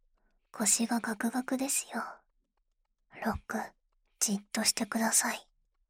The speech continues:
五。やりづらいです。四。あなたは道具なんですから。三、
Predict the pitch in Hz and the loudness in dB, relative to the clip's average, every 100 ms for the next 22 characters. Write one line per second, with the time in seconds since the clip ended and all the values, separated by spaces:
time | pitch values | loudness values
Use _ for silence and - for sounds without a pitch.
0 | _ _ _ _ _ _ - 110 - _ | _ _ _ _ _ _ -2 -2 -4 _
1 | _ _ _ _ _ 214 208 226 247 247 | _ _ _ _ _ 0 2 2 2 0
2 | 247 233 202 - - - _ _ _ _ | 2 0 -4 -4 -4 -6 _ _ _ _
3 | _ _ _ _ _ _ - 233 214 202 | _ _ _ _ _ _ -4 2 4 4
4 | - _ _ _ _ _ _ - 220 226 | 0 _ _ _ _ _ _ 2 6 6
5 | 240 226 196 190 220 226 247 254 233 208 | 4 2 0 0 0 0 2 2 2 0
6 | 214 - - - - - _ _ _ _ | 0 -4 -4 -6 -8 -12 _ _ _ _
7 | _ _ _ _ _ - - 208 202 | _ _ _ _ _ -6 0 2 2